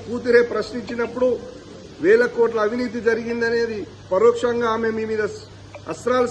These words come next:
సంధించినప్పుడు ఆ బాధ్యత మీ మీద ఉంటది. ఎందుకంటే మా రేవంత్ అన్న ఎన్నోసార్లు ఈ విషయాలు ప్రస్తావిస్తే ఒక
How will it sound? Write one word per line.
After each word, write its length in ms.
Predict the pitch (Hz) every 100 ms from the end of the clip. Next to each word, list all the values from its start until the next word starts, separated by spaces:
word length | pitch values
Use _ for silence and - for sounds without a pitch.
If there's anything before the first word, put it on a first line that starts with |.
| 208
సంధించినప్పుడు 720 | 226 226 220 220 214 220 247 220 - - - - - - - - - - - - -
ఆ 20 | 160 156
బాధ్యత 340 | 180 196 208 190
మీ 60 | 175
మీద 140 | 160 143
ఉంటది. 220 | 143 151 135 147
ఎందుకంటే 480 | 202 220 233 226 247 196 - - - - - - - 135
మా 100 | 160 220
రేవంత్ 340 | 214 240 247 240
అన్న 140 | 247 226 - - - - 180
ఎన్నోసార్లు 560 | 233 247 240 233 247
ఈ 40 | 240
విషయాలు 320 | 226 254 247 -
ప్రస్తావిస్తే 680 | 220 - 240 240 233 262 247 - - - -
ఒక 80 | 190